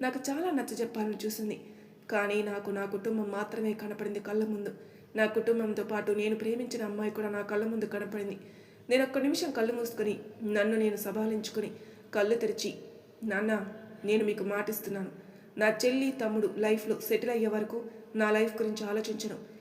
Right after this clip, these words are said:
మీ కోరిక ప్రకారమే నేను కష్టపడి సంపాదించిన దాంతోనే వాళ్ళని సెటిల్ చేస్తాను. అలాగే నా ప్రాణం అంతవరకు లక్ష్మి అమ్మని కానీ, సూర్య, అనితని కానీ నేను వదలను. నా లైఫ్ నన్ను వదిలేస్తాను." కానీ నేను ఆ మాటను కానీ అమ్మ నన్ను కొట్టింది.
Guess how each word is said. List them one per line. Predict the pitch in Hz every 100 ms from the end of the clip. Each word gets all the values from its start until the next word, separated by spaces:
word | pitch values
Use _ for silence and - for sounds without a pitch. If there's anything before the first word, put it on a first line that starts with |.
| - -
మీ | 214
కోరిక | 214 226 233 233
ప్రకారమే | 220 214 214 214 208
నేను | 208
కష్టపడి | 202 208 - 233 214
సంపాదించిన | 220 214 226 220 214 208
దాంతోనే | 208 208 214 214
వాళ్ళని | 202 202 214
సెటిల్ | 220 240 233 214
చేస్తాను. | 196 208 190 - - - - -
అలాగే | 208 208 202 208
నా | 202
ప్రాణం | 208 208 208 208
అంతవరకు | 214 220 208 196 190 - - - - - - - - - - -
లక్ష్మి | 220 220 - 233
అమ్మని | 220 214 208
కానీ, | 214 208 214
సూర్య, | 220 220 226 220
అనితని | 208 220 233 220
కానీ | 214 208
నేను | 208 202
వదలను. | 208 220 214 - - - - -
నా | 220 214
లైఫ్ | 214 220
నన్ను | 220 208
వదిలేస్తాను." | 202 208 233 226 220 -
కానీ | 214 202 - - - - - - - - - _ - - -
నేను | 233 208 208
ఆ | 190
మాటను | 202 214 220 208
కానీ | 202 208
అమ్మ | 202 220
నన్ను | 226 208
కొట్టింది. | 226 214 220 196